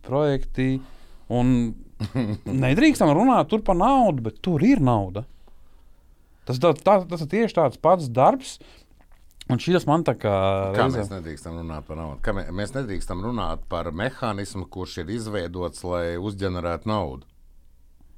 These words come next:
Speaker 1: Nu.
Speaker 2: Neviens no tām darbībām nekad nav darī-,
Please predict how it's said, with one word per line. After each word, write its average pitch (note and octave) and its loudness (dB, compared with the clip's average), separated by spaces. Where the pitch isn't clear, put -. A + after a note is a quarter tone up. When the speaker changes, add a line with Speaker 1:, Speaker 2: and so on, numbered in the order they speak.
Speaker 1:
Nu. G#2+ -6
Speaker 2:
Neviens G#2+ -2
no G#2 -4
tām F2+ -4
darbībām G2 -2
nekad G2+ -2
nav F#2+ -4
darī-, F#2+ -4